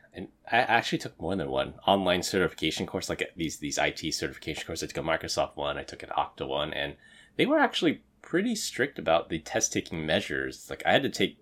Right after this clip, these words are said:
photos of the room, I had to have my webcam on, I had to pan,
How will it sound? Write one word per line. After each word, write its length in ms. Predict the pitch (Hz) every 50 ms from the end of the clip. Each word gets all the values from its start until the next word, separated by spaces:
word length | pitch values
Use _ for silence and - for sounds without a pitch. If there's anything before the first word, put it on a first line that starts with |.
| _ _ _
photos 580 | - - - - 104 107 117 123 120 110 -
of 80 | 101 82
the 120 | 85 78
room, 440 | 78 90 90 98 101 101 101 95 95
I 40 | 78
had 100 | - 87
to 80 | 82
have 100 | 80 80
my 100 | - 69
webcam 500 | 69 76 80 82 - - - 92 85 90 87
on, 160 | 85 85 82
I 40 | 76
had 120 | 78 76
to 80 | - -
pan, 500 | - - - 82 82 80 78 78 76